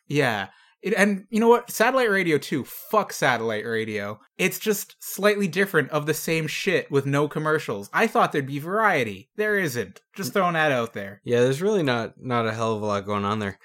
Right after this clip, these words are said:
Speaker 1: Yeah.
Speaker 2: Okay, so for this week's nineties Spotlight, I, I think I pulled up the, I think this is the ninety-two Sears toy catalog.
Speaker 1: Okay.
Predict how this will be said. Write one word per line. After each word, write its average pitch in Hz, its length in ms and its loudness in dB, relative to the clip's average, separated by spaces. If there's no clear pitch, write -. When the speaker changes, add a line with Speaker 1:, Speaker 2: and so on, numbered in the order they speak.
Speaker 1:
Yeah. 104 280 -6
Speaker 2:
Okay, 190 380 0
so 156 840 2
for 165 240 -4
this 160 500 -2
week's 170 420 -6
nineties 135 680 0
Spotlight, 98 800 -2
I, 143 300 0
I 151 140 0
think 180 340 -2
I 156 100 2
pulled 208 320 0
up 180 260 -2
the, 151 500 -4
I 127 40 -4
think 190 220 -8
this 202 160 -6
is 180 180 -4
the 151 120 -2
ninety-two 135 1000 -4
Sears 139 560 0
toy 127 320 2
catalog. 160 640 -2
Speaker 1:
Okay. 160 460 -4